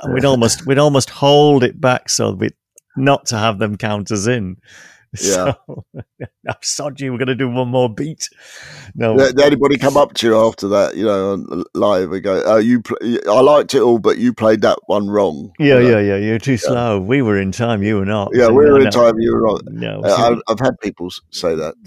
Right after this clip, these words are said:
Speaker 2: you
Speaker 1: we
Speaker 2: know,
Speaker 1: have,
Speaker 2: in,
Speaker 1: we have
Speaker 2: in
Speaker 1: gr-,
Speaker 2: audiences.
Speaker 1: group precedence over when we come back in.
Speaker 2: <laughs> Yeah.
Speaker 1: I mean, we, we're kind of skirting the fact that, you know,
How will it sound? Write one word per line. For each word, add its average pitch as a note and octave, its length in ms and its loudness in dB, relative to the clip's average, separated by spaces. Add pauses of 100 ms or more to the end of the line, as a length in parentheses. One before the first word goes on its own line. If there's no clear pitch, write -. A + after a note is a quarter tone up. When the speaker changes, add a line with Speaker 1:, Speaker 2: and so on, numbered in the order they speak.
(100)
Speaker 2:
you A#2+ 60 -12
Speaker 1:
we B2+ 120 0
Speaker 2:
know, - 20 2
Speaker 1:
have, A#2+ 280 0
Speaker 2:
in, A#2+ 40 -8
Speaker 1:
we B2 140 0
have A#2 160 0
Speaker 2:
in E2+ 40 -6 (160)
Speaker 1:
gr-, G#2 120 -6
Speaker 2:
audiences. - 420 -10 (220)
Speaker 1:
group C3 340 0
precedence F#2+ 720 -4
over G2 260 -6
when G#2 320 -2
we G2 120 0
come G2+ 280 -6
back F2+ 300 -10
in. G2+ 140 -12 (260)
Speaker 2:
<laughs> - 400 -4 (720)
Yeah. F#2+ 160 -4 (160)
Speaker 1:
I D#3+ 180 -6
mean, F#3+ 240 -4
we, F#3 120 -2
we're E3 200 -4
kind - 280 -4
of C4 60 -6
skirting A#2 680 -4
the F2+ 60 -14
fact G2+ 280 -12
that, B2 100 -12
you A#2+ 60 -12
know, A2 180 -12